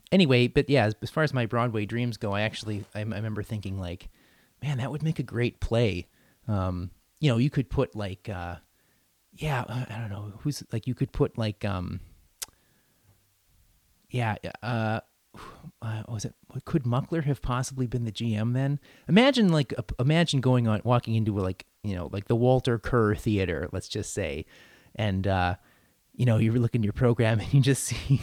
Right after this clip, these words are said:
like, um, "Sir Anthony Hopkins starring as John Muckler." <laughs> And, like,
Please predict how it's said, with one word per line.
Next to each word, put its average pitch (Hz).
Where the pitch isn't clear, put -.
like, -
um, -
"Sir 131
Anthony 120
Hopkins 101
starring -
as 135
John 117
Muckler." 120
<laughs> -
And, 185
like, -